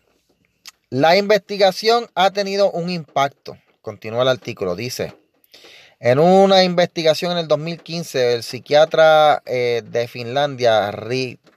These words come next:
Ritarketu Kaltiana Heino, qué tremendo <laughs> nombre, halló que más del setenta y cinco por ciento de los adolescentes que se, que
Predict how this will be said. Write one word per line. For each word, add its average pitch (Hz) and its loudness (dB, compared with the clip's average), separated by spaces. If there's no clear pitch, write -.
Ritarketu 175 0
Kaltiana 160 0
Heino, 143 -2
qué - -8
tremendo 127 -2
<laughs> 92 -8
nombre, 104 -4
halló 175 4
que 196 0
más 233 2
del 247 -4
setenta 214 -6
y 202 -10
cinco 226 -6
por 208 -4
ciento 214 -4
de 220 4
los 202 6
adolescentes 180 -2
que 139 -6
se, 139 -4
que 135 -2